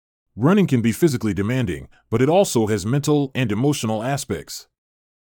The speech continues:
Deep tissue massage not only provides physical benefits but also offers a calming and stress-relieving experience by promoting relaxation,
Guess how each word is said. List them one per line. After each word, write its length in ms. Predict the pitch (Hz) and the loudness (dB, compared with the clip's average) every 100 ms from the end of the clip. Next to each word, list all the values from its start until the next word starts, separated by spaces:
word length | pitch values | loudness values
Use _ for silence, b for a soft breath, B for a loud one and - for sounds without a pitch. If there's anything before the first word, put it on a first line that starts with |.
| _ 90 | _ -4
Deep 280 | 110 208 - | 2 2 2
tissue 340 | 165 151 113 | 0 2 0
massage 560 | 101 - 127 95 87 - | -2 -2 0 -2 -4 -4
not 220 | 135 156 | -2 0
only 200 | 165 139 | 2 2
provides 440 | 123 113 110 107 | 2 0 -2 -2
physical 340 | 156 127 123 101 | -2 -2 -2 0
benefits 540 | 135 120 87 73 - | 0 0 -4 -10 -8
but 140 | - 135 | -2 2
also 360 | 185 - 110 | 2 2 0
offers 280 | 101 98 95 | 0 -2 -4
a 60 | 98 | -4
calming 440 | 139 139 143 139 | -2 -2 -2 -4
and 120 | 98 | -6
stress-relieving 680 | - 151 143 120 117 120 107 | -4 0 0 0 0 0 0
experience 640 | 98 - 151 117 95 90 | -4 -4 -2 -2 -4 -4
by 160 | - 101 | -2 -2
promoting 440 | 107 107 123 117 | 0 0 0 0
relaxation, 800 | 113 120 107 110 135 127 131 131 | -2 -2 -2 -2 -2 -2 -4 -8